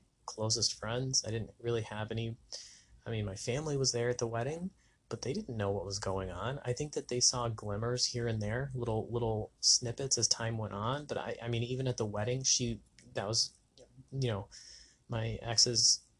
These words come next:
first time meeting my, my sisters and my parents. Um, well, two of my sisters, she'd met one of them before, but, um, you know, so she really had that mask on, um, that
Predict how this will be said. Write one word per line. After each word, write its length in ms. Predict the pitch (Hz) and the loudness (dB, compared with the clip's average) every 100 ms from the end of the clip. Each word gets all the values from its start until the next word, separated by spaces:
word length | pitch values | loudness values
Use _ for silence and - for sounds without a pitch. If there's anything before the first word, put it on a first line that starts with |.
| - - | -14 -2
first 280 | 123 110 - | 2 4 4
time 280 | 123 110 | 2 2
meeting 420 | 101 123 123 110 101 | 2 0 0 0 -2
my, 240 | 95 98 101 | -2 -4 -4
my 120 | 98 | 4
sisters 640 | - 113 - 95 90 - | 6 6 4 0 -4 -2
and 80 | 107 | 0
my 140 | 104 | 0
parents. 960 | 104 - 117 110 107 - - - - - - | 0 -2 -2 -2 -2 6 8 8 4 -18 0
Um, 180 | 113 104 | 2 4
well, 120 | 104 | 4
two 180 | - 139 | 4 4
of 120 | 110 | 4
my 100 | 95 | 2
sisters, 420 | 95 98 - 95 | 2 2 2 2
she'd 180 | - 113 | 2 2
met 160 | 113 - | 0 0
one 180 | 113 107 | 0 0
of 80 | |
them 100 | 101 | -2
before, 420 | 92 - 107 101 101 | -8 -10 -8 -8 -6
but, 240 | 120 110 - - - _ _ _ - _ _ - 143 | -2 -2 -2 -18 -20 _ _ _ -20 _ _ -12 0
um, 480 | 123 113 104 95 107 - - - | 2 4 2 0 -8 -16 -10 -2
you 80 | |
know, 80 | 117 | 2
so 160 | 110 113 | 4 6
she 440 | - 147 139 131 | 4 4 4 2
really 260 | 120 120 120 | 4 4 4
had 240 | - 120 | 2 0
that 200 | 110 90 | 2 -2
mask 380 | 104 104 104 - | -2 0 4 4
on, 320 | 87 92 98 143 - - - - | 2 -6 -8 -16 -20 -20 -20 -8
um, 460 | 117 107 98 98 101 - | 0 2 2 -2 -6 -2
that 240 | 110 104 | 0 0